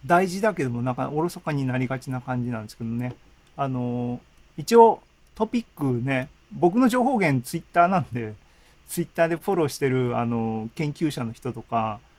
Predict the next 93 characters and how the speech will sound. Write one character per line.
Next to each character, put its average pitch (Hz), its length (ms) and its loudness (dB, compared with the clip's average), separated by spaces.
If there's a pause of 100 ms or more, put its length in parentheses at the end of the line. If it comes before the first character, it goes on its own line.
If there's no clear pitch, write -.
(160)
あ - 120 -6
の、 110 180 -4
論 143 220 0
文 151 180 2
読 151 200 6
み 147 300 2
の 139 140 0
人 131 200 -6
と 113 100 -6
か、 107 360 -4 (140)
い 147 60 -8
っ 135 100 -10
ぱ 147 100 0
い 143 40 0
い - 20 -2
ま 143 140 -4
す - 80 -12
け 113 80 -6
ど 107 80 -8
も、 107 80 -10
そ 135 160 -8
う 139 40 -4
い 139 40 -2
う 143 40 -6
人 175 200 -10
た 151 100 -2
ち 127 120 -8
が、 113 220 -4 (380)
あ 120 160 -2
の、 110 520 -6
ツ - 140 -4
イ 131 40 0
ー 123 40 -4
ト 127 120 -6
し - 80 -8
て 135 120 -8
た 113 140 -4
り、 110 100 -2
シ - 140 -6
ェ 120 120 0
ア 120 60 -4
し - 60 -12
て 131 120 -4
る 123 60 -2
も 120 140 0
の 113 420 -2 (140)
か - 120 -4
ら、 113 200 2 (320)
面 147 180 -2
白 156 200 0
そ 170 140 -2
う 151 40 -2
な 135 80 0
や 123 120 0
つ 127 120 -6
を 110 340 0
い 151 120 -2
い - 40 0
ね 127 180 2
し - 120 -6
て、 117 300 -4 (600)
定 151 120 2
期 - 100 -8
的 139 180 -4
に 139 160 -2
で 107 100 -4
す - 80 -16
ね、 113 280 -6 (180)
え 127 160 -6
ー - 40 -6
と、 117 500 -8
エ 139 120 2
ー 131 60 0
ア 127 40 0
イ 127 40 -2
フ 147 140 -4
ォ - 20 2
ー 139 40 0
ラ 127 100 2
ム 117 100 -2
が 120 80 -10
始 123 220 -8
ま 123 120 0
る 120 80 -2
時 127 220 -8
に 113 160 -2
ネ 120 140 0
タ 117 180 0
が 127 120 0
な 139 160 2
い 127 100 -2
時 123 160 -8
に、 123 320 -2